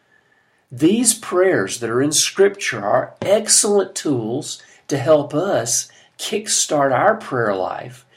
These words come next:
and put us in a position where we can hear God speak. Number three, counsel.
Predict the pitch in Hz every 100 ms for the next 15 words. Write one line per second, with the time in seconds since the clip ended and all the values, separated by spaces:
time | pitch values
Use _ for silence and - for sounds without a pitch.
0 | - - - 117 107 - 180 165 156 156
1 | 156 127 113 110 - 127 110 107 _ _
2 | 123 110 104 123 127 135 110 - 107 104
3 | 104 95 95 - - - 101 - _ _
4 | _ _ _ _ _ _ _ _ _ _
5 | _ _ _ _ _ - - _ - -
6 | _ _ _ - 143 156 151 - 180 202
7 | 165 - - _ _ _ _ _ - -
8 | 147 123 127 - -